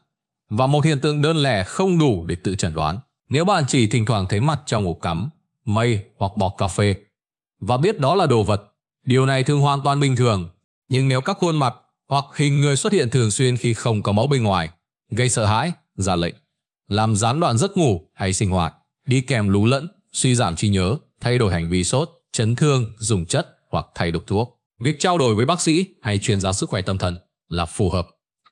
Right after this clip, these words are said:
Nếu sự thay đổi xảy ra đột ngột và nghiêm trọng, cần tìm hỗ trợ y tế sớm thay vì chỉ xem, đó là pareidolia. Lần tới khi cụm đèn xe nhìn bạn với vẻ khó chịu, bạn có thể dừng lại một nhịp, hai vùng sáng tạo thành mắt,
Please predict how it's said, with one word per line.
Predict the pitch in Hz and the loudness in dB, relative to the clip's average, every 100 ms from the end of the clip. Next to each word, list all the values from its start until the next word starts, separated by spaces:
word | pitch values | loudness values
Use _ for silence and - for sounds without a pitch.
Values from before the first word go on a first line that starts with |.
| _ | _
Nếu | - 170 | 0 0
sự | 202 147 | 2 2
thay | 151 | 2
đổi | 113 | 2
xảy | - 98 | 2 0
ra | 85 98 | 0 0
đột | 104 117 113 | 2 2 2
ngột | 117 117 104 _ _ 98 | 0 0 -2 _ _ -4
và | 92 | 0
nghiêm | 101 110 101 | 2 0 0
trọng, | 101 85 _ _ - _ _ | -2 -4 _ _ -20 _ _
cần | 131 127 | 0 0
tìm | 160 139 123 | 2 2 2
hỗ | 185 | 2
trợ | 175 | 0
y | 139 143 | 0 0
tế | 104 101 131 | 2 0 0
sớm | - 95 135 - _ - | -2 -2 -4 -10 _ -4
thay | 135 | -2
vì | 127 127 | -2 0
chỉ | 127 | 0
xem, | 101 131 123 - _ _ | 0 0 -2 -6 _ _
đó | 92 90 127 | -2 0 2
là | 135 | 0
pareidolia. | - 107 101 101 95 92 - _ _ | 0 0 2 2 2 -2 -6 _ _
Lần | 120 135 | -4 -2
tới | 165 | -2
khi | 214 208 | -2 0
cụm | 180 135 | 0 2
đèn | 123 110 | 2 0
xe | 131 120 | 0 0
nhìn | 110 101 | 2 2
bạn | 104 92 87 | 2 0 -2
với | 107 | -2
vẻ | 110 82 | -2 -2
khó | - 127 | 0 0
chịu, | 151 92 - _ _ - | -2 -4 -8 _ _ -2
bạn | 139 | 0
có | 139 | 0
thể | 185 113 | 0 0
dừng | 113 | 2
lại | 107 90 | 0 0
một | 90 87 | -2 -2
nhịp, | 85 - _ _ _ _ _ | -4 -6 _ _ _ _ _
hai | - 123 | -4 -2
vùng | 120 120 | 0 0
sáng | 123 113 | 0 -2
tạo | - 135 | 0 -2
thành | 104 90 | -2 -2
mắt, | 101 | -2